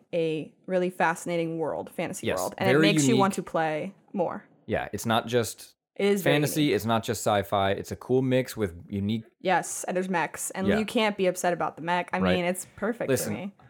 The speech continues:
Speaker 2: I mean, there's kinda like a Power Ranger situation in this too. Uh, it, it's,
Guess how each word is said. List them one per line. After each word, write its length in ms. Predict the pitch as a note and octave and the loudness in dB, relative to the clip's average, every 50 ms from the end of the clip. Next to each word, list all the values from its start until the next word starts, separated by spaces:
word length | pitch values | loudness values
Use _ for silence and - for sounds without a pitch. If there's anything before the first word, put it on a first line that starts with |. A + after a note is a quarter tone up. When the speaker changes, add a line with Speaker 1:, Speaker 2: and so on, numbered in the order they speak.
| - | -16
Speaker 2:
I 160 | G2+ G#2+ G#2+ G#2 | -12 -12 -10 -8
mean, 320 | A2 A#2+ A#2 A2+ G#2+ - _ _ _ _ _ _ _ _ _ _ _ _ _ _ _ - - - _ - | -4 -2 -2 -2 -2 -4 _ _ _ _ _ _ _ _ _ _ _ _ _ _ _ -20 -20 -20 _ -14
there's 160 | C3 A#2 - | -14 -14 -12
kinda 320 | - - - B2+ C3 C3 | -12 -10 -6 -4 -2 -2
like 160 | B2 A2 G2+ | -2 -2 -2
a 40 | G#2 | -4
Power 340 | - - - A#2 A#2 B2 B2 | -8 -8 -2 0 2 2 2
Ranger 400 | B2 B2 B2 A#2+ A2+ B2+ B2+ A#2+ | 2 2 0 -2 -4 -4 -6 -6
situation 640 | A2+ - - A#2 - - B2 B2 B2 A#2 - B2+ B2 B2 | -6 -8 -10 -12 -8 -6 -4 -4 -4 -6 -6 -6 -6 -4
in 120 | B2 B2+ | -4 -2
this 180 | B2+ B2+ B2 - | -2 -4 -4 -6
too. 380 | - - B2 B2+ B2+ C3 B2+ - | -6 -4 -2 0 2 2 2 4
Uh, 220 | G#2+ G#2+ G#2+ - | 4 4 4 2
it, 80 | - A2+ | 2 -2
it's, 440 | A#2 - - C3 A#2+ - - - | -2 0 0 0 0 -2 -10 -16